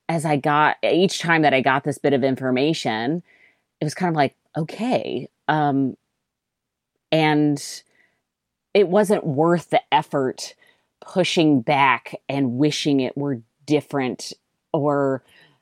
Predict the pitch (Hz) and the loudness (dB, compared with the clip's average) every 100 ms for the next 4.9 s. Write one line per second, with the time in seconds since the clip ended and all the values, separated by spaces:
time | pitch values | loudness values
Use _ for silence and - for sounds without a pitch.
0 | _ - 180 175 170 151 131 127 - - | _ -2 0 2 4 4 2 0 -2 -2
1 | 147 147 92 117 147 - 127 139 127 147 | 0 2 0 -2 -4 -4 -6 -4 -4 -2
2 | 151 120 165 156 139 - _ - _ _ | 0 0 0 -2 -4 -6 _ -20 _ _
3 | _ _ _ _ _ _ _ _ - 165 | _ _ _ _ _ _ _ _ -6 -4
4 | 196 156 127 135 135 165 104 127 165 | -2 -2 0 2 2 2 0 -2 -2